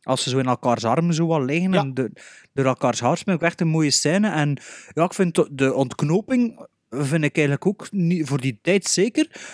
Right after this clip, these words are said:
Speaker 1: Ehm, ja, zit veel waarheid in, in wat er allemaal gebeurt. En, en ik kan het volledig snappen. En, allee,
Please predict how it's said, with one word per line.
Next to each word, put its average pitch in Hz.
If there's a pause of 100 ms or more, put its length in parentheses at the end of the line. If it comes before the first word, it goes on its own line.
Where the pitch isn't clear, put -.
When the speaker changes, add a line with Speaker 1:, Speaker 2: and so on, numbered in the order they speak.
(160)
Speaker 1:
Ehm, 139 (1000)
ja, 196 (280)
zit -
veel 160
waarheid 208
in, 151
in 135
wat 131
er 135
allemaal 127
gebeurt. 117
En, 113
en 113
ik 117
kan 123
het 120
volledig 135
snappen. 180
En, 135 (520)
allee, 117